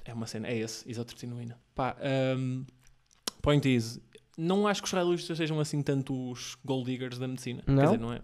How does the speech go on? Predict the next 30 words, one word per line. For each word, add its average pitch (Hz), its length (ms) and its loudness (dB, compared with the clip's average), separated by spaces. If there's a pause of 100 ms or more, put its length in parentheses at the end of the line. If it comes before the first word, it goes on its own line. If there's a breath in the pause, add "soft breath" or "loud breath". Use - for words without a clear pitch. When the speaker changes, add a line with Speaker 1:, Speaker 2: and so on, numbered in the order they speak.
Speaker 1:
Não. 123 180 -4
Speaker 2:
Qual, 151 300 6
se - 140 -2
tivesses 151 260 2
que - 100 -12
dizer 131 200 -2
quais 131 180 2
é 127 60 2
que - 80 -2
são 120 100 2
os 110 80 4
gold 110 240 4
diggers 131 240 6
da 107 100 4
Speaker 1:
Epá, 120 40 6 (160)
Speaker 2:
medicina? 190 160 2
Speaker 1:
não 151 420 2
quero 151 300 0
estar 139 240 -2
a 131 40 -4
criar 135 240 -2
animosidades 131 460 -6
com - 120 -14
ninguém, 123 280 -8
mas 127 160 -8
dermatologistas. 117 760 -8
E - 120 12
é, 311 460 10
Speaker 2:
<laughs> - 40 4
Speaker 1:
pá, 131 300 8